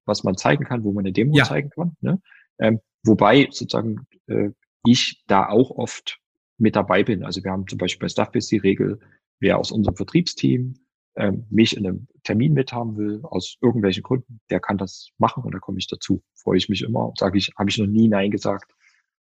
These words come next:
Speaker 1: äh, bin ich immer dabei, ne? Und dann habe ich immer eine bestimmte Rolle, zu sagen, hey, wir wollen mal das am Anfang challengen oder wir sollen das nochmal nachfragen. Das machst du, das Produkt zeigen, erklären und so weiter, das machen dann andere. Das mache ich gar nicht.
Speaker 2: Genau,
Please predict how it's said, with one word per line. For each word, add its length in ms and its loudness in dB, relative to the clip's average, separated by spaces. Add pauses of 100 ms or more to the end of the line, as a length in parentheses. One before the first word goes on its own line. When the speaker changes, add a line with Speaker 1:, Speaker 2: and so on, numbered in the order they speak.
(120)
Speaker 1:
äh, 160 4
bin 200 6
ich 100 2
immer 160 2
dabei, 400 4
ne? 160 2
Und 80 2
dann 140 2
habe 140 0
ich 60 -2
immer 120 -2
eine 100 4
bestimmte 380 -2
Rolle, 460 4 (260)
zu 100 -10
sagen, 160 -2
hey, 180 4
wir 160 2
wollen 180 0
mal 160 -4
das 160 -6
am 100 -4
Anfang 280 -8
challengen 520 0
oder 160 -6
wir 80 -8
sollen 220 -6
das 200 -6
nochmal 160 -4
nachfragen. 580 -6 (360)
Das 160 -2
machst 280 -6
du, 320 4 (440)
das 120 -6
Produkt 380 -2
zeigen, 320 2
erklären 400 -2
und 100 -6
so 120 -14
weiter, 180 -4
das 160 -8
machen 220 -10
dann 120 -16
andere. 300 -16
Das 220 -20
mache 160 -6
ich 100 -18
gar 160 -20
nicht. 100 -8
Speaker 2:
Genau, 380 4